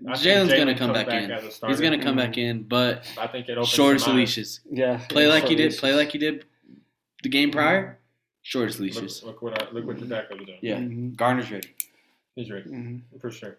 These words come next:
Speaker 2: Come in, take us to the playoffs.
Speaker 1: Balled out. Yeah.
Speaker 2: For sure.
Speaker 3: Mike, what's one thing that stood out to you?
Speaker 1: Uh, like you said, there's a lot of things that stood out. There's a lot of, it was tough to, to choose it, but one thing that stood out to me was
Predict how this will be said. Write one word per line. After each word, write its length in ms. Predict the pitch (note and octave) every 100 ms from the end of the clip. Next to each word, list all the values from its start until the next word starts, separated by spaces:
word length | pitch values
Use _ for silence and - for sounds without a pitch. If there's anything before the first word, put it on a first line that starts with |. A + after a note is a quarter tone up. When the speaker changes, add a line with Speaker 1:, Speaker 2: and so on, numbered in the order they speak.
| -
Speaker 2:
Come 240 | C3 B2+
in, 320 | B2+ B2 A#2+ -
take 160 | B2
us 80 | A#2+
to 60 | A#2+
the 80 | G2
playoffs. 300 | F#2 F#2 -
Speaker 1:
Balled 240 | A#2 A2+
out. 180 | F2 - _ _ _ -
Yeah. 140 | G#2+ F#2+ _
Speaker 2:
For 100 | -
sure. 220 | - - B2+
Speaker 3:
Mike, 240 | C3+ C#3
what's 160 | D3 C#3+
one 160 | C#3+
thing 140 | C#3+ C3
that 120 | B2
stood 140 | -
out 120 | C3
to 100 | B2
you? 160 | C3+ C3 - _ -
Speaker 1:
Uh, 360 | A#2 A#2+ C3+ C#3
like 180 | C#3+
you 60 | E3+
said, 240 | C3+ D3+
there's 120 | D#3 D#3
a 40 |
lot 200 | C#3+ D3
of 100 | D3
things 240 | C#3+ C#3
that 80 | B2+
stood 180 | B2 C3
out. 100 | B2
There's 160 | B2 D3+
a 80 | C3+
lot 160 | B2+
of, 160 | B2+ -
it 40 |
was 180 | B2+ C3+
tough 320 | - C3+ B2+
to, 240 | - G#2 G2+ _ -
to 60 | -
choose 340 | - B2+ B2
it, 140 | A2 -
but 100 | G#2+
one 160 | C3
thing 100 | D3+
that 80 | C3+
stood 120 | C3+ C3
out 100 | B2+
to 60 | B2+
me 200 | B2+ A2+
was 340 | G#2+ G2 -